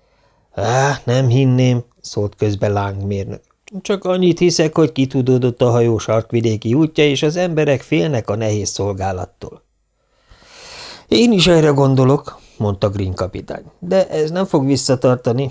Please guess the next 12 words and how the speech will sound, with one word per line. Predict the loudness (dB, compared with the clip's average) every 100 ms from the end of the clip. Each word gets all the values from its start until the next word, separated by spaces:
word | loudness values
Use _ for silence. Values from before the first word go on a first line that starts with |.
| -4
mert | -4 -4
holnapra, | -2 0 0 -2 0 -2
ha | 0 -4
a | -2 -2
föld | 0 0 2 2
alól | 2 2
is, | -2 -8
új | -8 -6
személyzetet | -2 0 0 0 0 0 0
szerződtetek | 0 0 0 -2 0 0 0
a | 0
hajóra." | 2 0 0 -2 -4